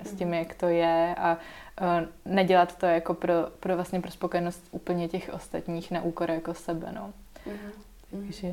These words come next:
Speaker 1: to jsem trošku odb-, odběhla teď od tématu,
Speaker 2: Pohodě.
Speaker 1: ale
Speaker 2: Pohodě, ale, ale to, ale já si myslím, že to je důležitý, že to, eh, zazní tady tyhle ty věci.
Speaker 1: Hmm.
Speaker 2: Mě to prostě napadlo, jak s-,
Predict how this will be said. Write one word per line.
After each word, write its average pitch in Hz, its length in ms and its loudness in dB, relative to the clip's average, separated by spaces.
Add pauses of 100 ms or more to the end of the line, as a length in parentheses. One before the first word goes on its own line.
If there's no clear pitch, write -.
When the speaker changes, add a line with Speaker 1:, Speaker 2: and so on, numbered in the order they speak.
(160)
Speaker 1:
to 185 120 -2
jsem 196 160 2
trošku 180 300 0
odb-, 170 320 0 (160)
odběhla 190 600 8
teď 208 260 6
od 185 160 2
tématu, 185 480 8
Speaker 2:
Pohodě. 202 360 10
Speaker 1:
ale 180 420 12 (1040)
Speaker 2:
Pohodě, 196 240 -4
ale, 220 240 4
ale 214 260 6
to, 233 240 6
ale 214 160 6
já 214 60 6
si 220 100 -6
myslím, 226 160 -4
že 220 80 -6
to 226 60 0
je 220 60 4
důležitý, 220 360 0
že 220 80 2
to, 214 120 -4
eh, 190 560 0 (300)
zazní 202 360 0
tady 170 180 0
tyhle 180 200 -4
ty 170 260 -4
věci. 165 180 4
Speaker 1:
Hmm. 185 80 0
Speaker 2:
Mě 165 100 2
to 175 120 -2
prostě 175 320 -8
napadlo, 175 320 -4
jak 175 260 -4
s-, - 100 -14